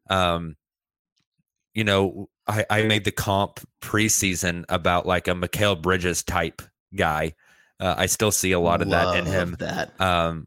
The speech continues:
Speaker 1: Silva likes to comp him to Jaylen Brown light. He's got a long ways to go to be as good as Jaylen Brown,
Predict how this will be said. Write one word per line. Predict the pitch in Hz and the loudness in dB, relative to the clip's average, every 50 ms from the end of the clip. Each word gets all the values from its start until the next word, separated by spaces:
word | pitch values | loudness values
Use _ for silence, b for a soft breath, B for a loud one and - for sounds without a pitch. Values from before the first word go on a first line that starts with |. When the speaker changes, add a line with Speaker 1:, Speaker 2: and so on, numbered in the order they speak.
| - _ | -16 _
Speaker 1:
Silva | - - - 120 117 113 107 110 | -8 -4 0 0 0 2 2 2
likes | 98 98 98 - - | 2 2 0 0 -4
to | - 95 | -6 -6
comp | - - 98 95 87 - | -2 0 -2 -2 -2 -2
him | 95 92 | -4 -4
to | 85 82 | -4 -4
Jaylen | 80 85 95 95 95 98 95 90 | 0 0 0 2 2 0 -2 0
Brown | 80 87 85 87 87 80 73 | 0 0 0 0 0 -2 -4
light. | 76 82 90 92 95 95 - - - - | -2 0 0 0 0 -2 -4 -8 -8 -6
He's | 104 92 | -8 -2
got | - 98 82 | -2 0 0
a | 82 | 0
long | 87 90 95 101 98 92 | 2 2 2 2 2 2
ways | 92 92 82 - | 2 2 2 -2
to | 87 78 | -4 0
go | 85 90 90 87 | 2 2 2 2
to | 82 | 0
be | 76 85 85 | 0 0 -2
as | 82 76 | -2 0
good | - 90 82 | -2 -2 -2
as | 85 82 | -2 -4
Jaylen | - - 90 87 87 85 | 0 -2 0 0 -2 -2
Brown, | 80 82 85 92 | -2 -2 -2 -2